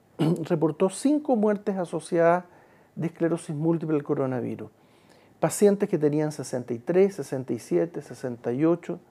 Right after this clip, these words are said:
sesenta y tres y el más joven cincuenta y cuatro años. Todos tenían formas ya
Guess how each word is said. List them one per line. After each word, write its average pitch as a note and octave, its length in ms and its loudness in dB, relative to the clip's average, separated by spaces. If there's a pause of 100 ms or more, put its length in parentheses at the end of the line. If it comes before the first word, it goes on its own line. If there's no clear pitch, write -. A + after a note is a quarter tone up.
sesenta C3+ 340 -4
y B2+ 60 -2
tres F#3 340 0 (380)
y D3 60 2
el D3+ 60 4
más D3+ 140 2
joven E3+ 300 2
cincuenta C#3 460 -6
y - 20 -10
cuatro B2+ 320 -6
años. A#2 220 -12 (460)
Todos A3 260 6
tenían F3 340 0
formas F3+ 460 -2
ya E3 260 2